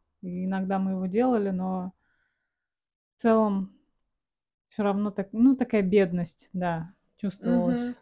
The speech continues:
Speaker 1: в этой квартире.
Speaker 2: Но
Speaker 1: Да.
Speaker 2: знаешь что, Тань? Э, фишка в том, чё, чё щас происходит-то?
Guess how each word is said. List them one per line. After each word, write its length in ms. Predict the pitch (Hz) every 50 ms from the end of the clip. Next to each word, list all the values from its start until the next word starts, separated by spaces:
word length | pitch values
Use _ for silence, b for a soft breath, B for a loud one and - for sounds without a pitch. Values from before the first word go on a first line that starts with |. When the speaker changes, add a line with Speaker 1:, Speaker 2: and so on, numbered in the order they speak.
| _ _ _ _ _ _ _ _ _ -
Speaker 1:
в 100 | 185 180
этой 180 | 175 - 180
квартире. 600 | - - 190 185 - - - 262 269 262 254 254 262 _ _ _ _ _ _ _ _ _ _ _ _ _ _ -
Speaker 2:
Но 260 | 233 262 254 214 214
Speaker 1:
Да. 20 | 208
Speaker 2:
знаешь 360 | 208 208 262 320 392 440 427
что, 200 | - - 294 285
Тань? 380 | 285 - 240 226 208 - - - _ _ _ _ _ _ _ _ _ _ _ _ _
Э, 120 | - 170 185
фишка 440 | 185 - - 311 302 - - - -
в 80 | - -
том, 380 | - 294 359 415 370 - 214
чё, 240 | - - 339 339 339
чё 180 | - 339 339 302
щас 140 | - - -
происходит-то? 800 | - 240 254 247 - - 285 254 226 214 - - 190 170 180